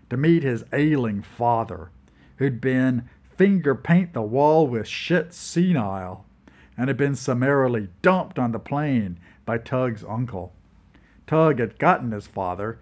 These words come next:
into a local nursing home, and last summer Tug's father had died.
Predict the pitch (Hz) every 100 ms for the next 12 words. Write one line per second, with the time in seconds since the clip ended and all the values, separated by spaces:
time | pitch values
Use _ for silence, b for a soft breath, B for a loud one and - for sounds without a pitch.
0 | b b 131 156 123 113 135 135 120 113
1 | 117 127 113 98 92 90 87 87 - b
2 | b - 113 131 135 131 - - 131 104
3 | 92 101 - 117 110 98 - 120 117 98
4 | 90 87 b - 98 - 104 107 101 90
5 | 95